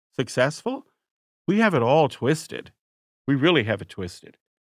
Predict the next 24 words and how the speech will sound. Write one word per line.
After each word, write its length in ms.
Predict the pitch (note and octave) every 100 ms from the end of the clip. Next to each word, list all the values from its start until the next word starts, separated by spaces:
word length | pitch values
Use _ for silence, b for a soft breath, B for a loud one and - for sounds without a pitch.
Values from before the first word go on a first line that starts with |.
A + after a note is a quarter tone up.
| -
Everybody's 380 | B2 D#3 D#3+ D#3+
an 80 |
entrepreneur. 1000 | D3+ C#3+ C#3+ E3 E3+ D#3+ D3+ C#3 C3+ C3+ C#3 _ _
They're 100 | A#2+
still 220 | - A#2+
working 260 | A2 A#2+ C3+
at 100 | C3+
the 80 |
Gap. 360 | F3 C#3 A#2 - _ _ _ -
Everybody's 540 | A#2+ C3+ C#3 C#3 C#3+
a, 160 | C#3+ C3+
you 160 | D3 C#3+
know, 280 | A#2+ A2+ A#2+
a 80 | B2
this, 420 | B2+ A#2+ A#2+ -
a 80 | C3+
C 420 | A2+ D#3 D3+ C#3+
E 40 | C3+
O, 300 | A#2+ A#2 B2+
still 320 | _ _ G2+
working 260 | G#2 A#2 C3+
at 100 | C3+
the 60 | D#3
Gap. 380 | C#3+ C3 B2+